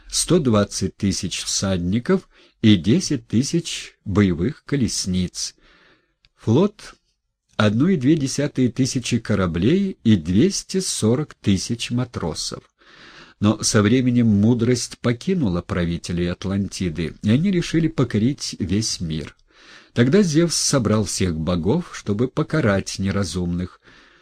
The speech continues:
Вскоре случилось страшное землетрясение, а затем наводнение, и Атлантида погрузилась на дно моря. Это произошло около девяти тысяч пятисотого года до нашей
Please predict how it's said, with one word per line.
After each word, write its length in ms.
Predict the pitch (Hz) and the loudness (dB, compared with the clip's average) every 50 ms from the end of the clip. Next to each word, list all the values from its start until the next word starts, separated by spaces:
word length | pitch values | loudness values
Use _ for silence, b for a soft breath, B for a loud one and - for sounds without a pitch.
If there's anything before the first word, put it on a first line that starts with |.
| b b b b | b b b b
Вскоре 340 | - - - 202 220 214 | -4 2 4 4 4 4
случилось 520 | 190 - 165 160 160 - 160 165 160 151 - | 2 2 2 2 2 2 2 2 2 2 0
страшное 720 | - - - - 107 117 135 131 - - 127 127 131 127 | -2 -4 0 2 2 2 2 2 -2 -2 0 2 2 2
землетрясение, 1080 | 107 - 113 113 110 113 117 - - 95 95 - - - 95 87 82 80 80 82 82 | 2 2 2 2 4 2 2 0 0 -2 -2 -2 -2 -2 -2 -2 -2 -2 -4 -4 -6
а 120 | - 101 | -4 -4
затем 500 | 95 104 107 110 - - 196 196 180 170 | -2 0 -2 -2 -2 -2 -2 -2 -2 -2
наводнение, 1120 | - 104 107 151 165 151 104 76 90 90 90 92 92 92 85 87 87 87 85 85 87 - _ - | 0 2 2 2 2 0 -2 -2 -2 -2 0 0 2 0 0 0 -2 -2 -4 -4 -6 -8 _ 2
и 180 | 113 131 - - | 2 2 2 2
Атлантида 880 | - 143 143 - - - 107 98 92 90 - - - 175 196 175 185 185 | 0 -2 -2 -2 -4 -4 -4 -2 -2 -4 -6 -4 -2 -2 0 0 -2 -2
погрузилась 1080 | - - 113 90 92 90 92 87 82 73 82 123 165 170 156 151 143 - - - - - | -2 -2 -4 -2 0 0 0 0 -2 0 0 0 2 2 0 -2 -4 -8 -10 -10 -6 -4
на 180 | 101 92 87 78 | -2 -2 -2 -2
дно 300 | 76 85 82 90 117 131 | -2 -4 -2 -2 -2 -2
моря. 440 | 101 78 80 85 82 80 73 58 - _ - B B B B B B B B B B B B | -2 -4 -4 -4 -4 -6 -8 -10 -14 _ -20 B B B B B B B B B B B B
Это 340 | - - 170 208 202 - 196 | 2 4 4 4 4 2 -2
произошло 680 | 185 - 131 113 95 82 95 90 - - 101 120 151 - | 0 4 4 4 4 4 2 -2 -2 -2 0 2 2 0
около 760 | - - 143 165 165 - 143 135 131 127 120 110 107 90 - _ _ _ _ _ _ _ _ _ _ _ _ _ _ _ _ _ _ _ _ _ _ _ _ - | 2 2 0 0 2 0 0 4 4 4 4 4 0 -4 -8 _ _ _ _ _ _ _ _ _ _ _ _ _ _ _ _ _ _ _ _ _ _ _ _ -2
девяти 480 | 101 98 117 117 120 120 120 - 110 107 | 2 6 6 6 6 4 2 0 -2 -2
тысяч 800 | - _ - 104 123 147 - - - 175 - - - - - _ _ _ _ _ - | -2 _ 0 0 0 0 -2 -8 -10 -12 -10 -10 -12 -12 -14 _ _ _ _ _ 2
пятисотого 760 | 117 - - 98 87 - - 113 127 - - 95 90 90 85 | 2 2 2 -2 -4 -2 -2 -2 -2 -2 -2 -4 -2 -2 -2
года 420 | 80 80 95 147 180 165 170 185 | -2 2 2 2 2 2 0 -2
до 280 | - - 101 101 117 165 | -2 -2 -2 0 0 0
нашей 640 | 165 113 85 92 113 113 - - - 117 120 113 | 0 -2 -2 -2 -4 -6 -6 -6 -4 -4 -4 -4